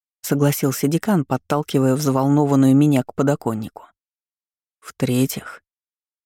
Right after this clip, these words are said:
Взгляд обжег до самых ребер. В-третьих, Ивет, на этот раз я прекрасно понял, что именно вы пытались мне внушить. Вовсе я не... Нервно сглотнула.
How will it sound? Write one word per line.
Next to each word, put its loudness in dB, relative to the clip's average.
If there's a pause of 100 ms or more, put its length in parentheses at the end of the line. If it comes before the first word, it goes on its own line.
(140)
Взгляд 0
обжег 0
до 0
самых -2
ребер. -4 (460)
В-третьих, -2
Ивет, -6 (760)
на 4
этот 0
раз -2
я 0
прекрасно -2 (100)
понял, 0
что -2
именно 4
вы 2
пытались -2
мне 2
внушить. 0 (640)
Вовсе 0
я 4
не... 2 (840)
Нервно 0
сглотнула. -2